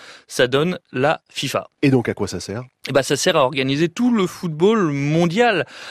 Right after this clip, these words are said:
Speaker 1: à développer le football, qui est le, le sport le plus universel.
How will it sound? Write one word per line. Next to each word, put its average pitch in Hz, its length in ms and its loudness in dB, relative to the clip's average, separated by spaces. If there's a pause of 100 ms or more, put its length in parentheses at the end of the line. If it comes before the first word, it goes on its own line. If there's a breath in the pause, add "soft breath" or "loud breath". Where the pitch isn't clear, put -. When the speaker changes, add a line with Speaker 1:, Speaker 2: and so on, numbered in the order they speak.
(100)
Speaker 1:
à 151 120 2
développer 226 840 0
le 165 300 2
football, 160 440 -2
qui - 100 -8
est 143 40 0
le, 123 180 -4
le 123 120 -6
sport 143 260 -6
le 135 100 -4
plus 127 260 -12
universel. 147 580 0